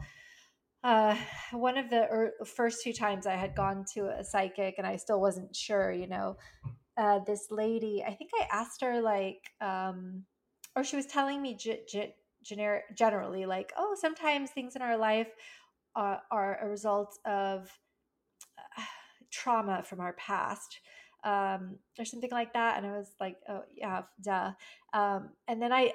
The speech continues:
and then I just thought to ask her, "Oh, is there something from, from my past that's, like, from a trauma from my past that's being expressed in this current <laughs> situation?"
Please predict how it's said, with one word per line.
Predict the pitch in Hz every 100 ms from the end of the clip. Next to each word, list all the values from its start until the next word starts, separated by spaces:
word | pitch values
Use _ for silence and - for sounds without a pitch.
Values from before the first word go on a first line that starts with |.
| 254
and | 269
then |
I | 294
just | 233 -
thought | 247 220
to | 226
ask | 214 214 -
her, | 214 214
"Oh, | 247 240
is | 214 202
there | 226
something | 214 214 214 208
from, | 214 190 185 180 _
from | - 196 190
my | 190 214
past | 349 392 415 -
that's, | 233 202 - -
like, | 208 208 - -
from | 220 196 185
a |
trauma | 233 220 208
from | 226
my | 196 202
past | 214 208
that's | 202 190 - - _ _ _ _ _ 185
being | 190 185
expressed | 175 - - 190 190 -
in | 202 190
this | 196 - - _
current | - 240 226 - 240 -
<laughs> | - -
situation?" | - 240 240 240 349 349